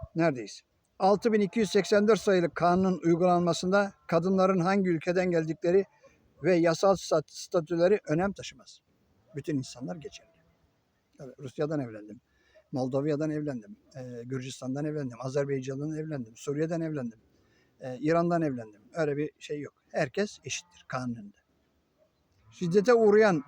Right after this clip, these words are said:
veya uğrama tehlikesi bulunan her kadın bu kanundan faydalanabilir. Kanun kapsamındaki haklarınız nelerdir?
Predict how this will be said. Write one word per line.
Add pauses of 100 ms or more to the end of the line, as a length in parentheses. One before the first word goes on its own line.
veya
uğrama
tehlikesi
bulunan
her
kadın (240)
bu
kanundan (180)
faydalanabilir. (3750)
Kanun
kapsamındaki
haklarınız
nelerdir?